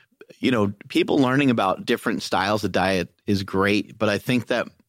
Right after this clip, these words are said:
I think that there's a lot of people that are pretty aware of, people are aware. I think that people are aware that there's, like,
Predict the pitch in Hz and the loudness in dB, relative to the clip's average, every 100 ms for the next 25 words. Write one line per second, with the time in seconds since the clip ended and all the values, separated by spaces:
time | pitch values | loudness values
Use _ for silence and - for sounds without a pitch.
0 | _ - - - - 135 135 143 135 113 | _ -14 -12 -12 -2 0 0 0 0 2
1 | 101 98 110 - 113 90 92 87 - 151 | 2 2 2 0 -2 0 0 -2 -4 0
2 | 143 135 92 101 104 87 90 98 90 92 | 4 4 4 2 2 -2 -8 -4 2 2
3 | 90 82 _ _ - - - - 190 196 | 2 -2 _ _ -20 -20 -12 -4 0 2
4 | 196 143 117 90 85 107 113 139 127 113 | 4 4 4 2 0 -4 -2 -2 -2 0
5 | 120 117 117 113 104 104 98 92 95 90 | 0 2 2 4 4 4 2 2 2 2
6 | 87 87 87 | 2 0 -2